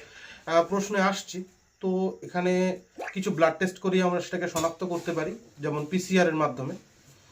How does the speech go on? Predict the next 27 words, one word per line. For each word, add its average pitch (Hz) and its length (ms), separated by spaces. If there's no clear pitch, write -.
আর 185 400
যদি 180 180
বলা 196 240
যায় 196 240
চিকিৎসা 233 440
পদ্ধতি, 220 580
তো 202 440
আপাতত 180 400
মেডিকেল 196 400
সায়েন্সে 208 380
এখনো 214 280
পর্যন্ত, 214 500
এখনো 233 340
পর্যন্ত 233 420
আমাদের 220 300
মেডিকেল 190 320
সায়েন্সে, 220 640
আহ, 139 560
এইচএমপিভির 196 600
কোনো, 170 420
আহ, 127 360
স্পেশাল 190 460
কোনো 190 140
অ্যান্টিবায়োটিক 175 580
বা 175 100
কোনো 160 180
ট্রিটমেন্ট 170 520